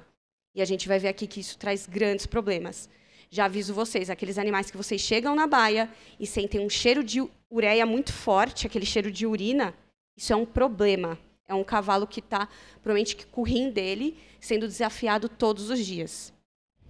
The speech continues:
Bom, então vamos falar agora especificamente das categorias. Então, os potros. Quando a gente fala de potro, isso aqui é pra vocês terem uma noção como que é a taxa de crescimento. Isso aqui é uma curva de crescimento, ó, do potrinho que nasceu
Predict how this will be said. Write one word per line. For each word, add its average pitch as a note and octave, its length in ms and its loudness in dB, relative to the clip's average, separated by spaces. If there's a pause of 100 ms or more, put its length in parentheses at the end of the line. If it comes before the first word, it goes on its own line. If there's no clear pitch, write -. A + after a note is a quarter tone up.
(1900)
Bom, C4 140 6
então B3 220 4
vamos D4 200 2
falar C#4+ 200 4
agora B3 220 4
especificamente B3 1040 -2 (380)
das A3+ 140 0
categorias. A#3 840 2 (280)
Então, B3+ 380 8
os D#4+ 180 6
potros. - 760 2 (200)
Quando D4 160 4
a F4+ 40 6
gente E4 200 2
fala B3 180 6
de G3 100 0
potro, A3 640 4 (300)
isso A3+ 200 0
aqui A#3+ 480 2 (920)
é G3+ 240 6
pra G#3+ 160 4
vocês A3 260 0
terem A#3 140 2
uma A3+ 100 2
noção A3+ 320 0
como B3+ 260 0
que - 160 -6
é A#3 40 2
a A#3+ 60 0
taxa A#3+ 340 -4
de G#3+ 100 -8
crescimento. A3+ 640 -2
Isso F#3 120 -8
aqui - 140 -6
é B3 40 2
uma C4+ 140 0
curva C#4+ 340 -4
de - 120 -6
crescimento, A3+ 600 -4
ó, F3 40 -2
do F3+ 100 -8
potrinho A3 400 0
que B3+ 140 -4
nasceu B3 540 0